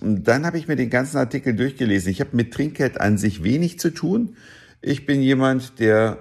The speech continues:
abhängig beschäftigt ist und damit seinen Lohn vom Arbeitgeber überwiesen bekommt.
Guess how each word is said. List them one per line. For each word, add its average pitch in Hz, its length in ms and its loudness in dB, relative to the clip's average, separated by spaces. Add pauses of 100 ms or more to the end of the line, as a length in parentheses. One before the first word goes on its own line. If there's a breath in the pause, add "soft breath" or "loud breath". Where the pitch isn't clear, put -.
abhängig 135 540 -2
beschäftigt 123 680 -2
ist 110 320 0
und 90 380 -2
damit 90 340 0
seinen 90 440 2
Lohn 131 280 0
vom 117 220 -4
Arbeitgeber 127 680 -2
überwiesen 107 580 0
bekommt. 135 480 0